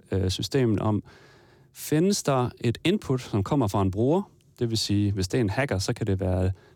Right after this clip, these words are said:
vi kalder untrusted, altså potentielt et angreb, farligt input. Det kan være noget tekst, du skriver i et inputfelt eller sådan noget. Kommer det ind i systemet et sted,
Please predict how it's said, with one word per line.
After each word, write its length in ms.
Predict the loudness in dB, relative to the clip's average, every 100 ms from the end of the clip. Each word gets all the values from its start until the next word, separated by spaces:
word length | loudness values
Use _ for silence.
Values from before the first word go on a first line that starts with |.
| -8 -4
vi 60 |
kalder 200 | 0 0
untrusted, 600 | 0 0 0 -2 -2 -4
altså 180 | -4 -6
potentielt 540 | -4 -2 0 0 -2 -8 _ _ -4
et 180 | 0 2
angreb, 400 | 2 0 0 -4 -12
farligt 480 | -6 -2 0 0 0
input. 440 | -2 -2 -4 -10 -12 -20 _ -12
Det 80 | -8
kan 80 | -4
være 80 | -4
noget 120 | -4
tekst, 380 | -4 -4 -6 -8
du 40 |
skriver 280 | -4 -2 0
i 100 | -2
et 120 | -6 -6 -4
inputfelt 420 | -4 -4 -4 -2
eller 120 | -4
sådan 180 | -4 -2
noget. 200 | -2 -4 _ -20 -20 -20 _
Kommer 220 | -4 0 2
det 80 |
ind 180 | 2 2
i 40 | 0
systemet 400 | 0 0 2 0
et 80 | 0
sted, 240 | 0